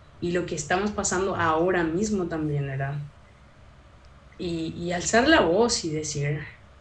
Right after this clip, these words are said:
"Sí, yo estoy acá para defender lo que es mío, ¿verdad? Lo que es de mi gente, lo que es de mis ancestros", porque hay muchos que dicen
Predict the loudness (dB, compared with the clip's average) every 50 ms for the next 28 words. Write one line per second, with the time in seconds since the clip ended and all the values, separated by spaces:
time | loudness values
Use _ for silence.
0 | -20 -14 -6 0 2 4 4 4 4 4 2 2 0 0 -2 0 4 8 8 8
1 | 8 6 0 -4 -2 0 2 2 2 4 4 4 6 6 4 2 2 2 4 4
2 | 4 6 4 2 2 2 2 2 2 0 -2 -2 -2 -2 -2 -2 0 0 0 0
3 | 0 0 -2 -4 -6 -12 -16 -16 -16 -18 -8 2 6 6 6 6 4 2 2 2
4 | 0 0 0 0 2 2 2 4 4 4 2 2 2 2 4 4 2 2 2 2
5 | 2 2 0 0 -4 -4 -6 -6 -6 -4 -4 -4 -2 0 0 0 0 0 0 2
6 | 4 4 4 4 4 4 2 2 2 0 -2 0 2 4 4 6 4 2 2 -2
7 | -4 0 2 4 4 4 2 0 -2 -2 -2 -2 -2 -2 -2 -2 -4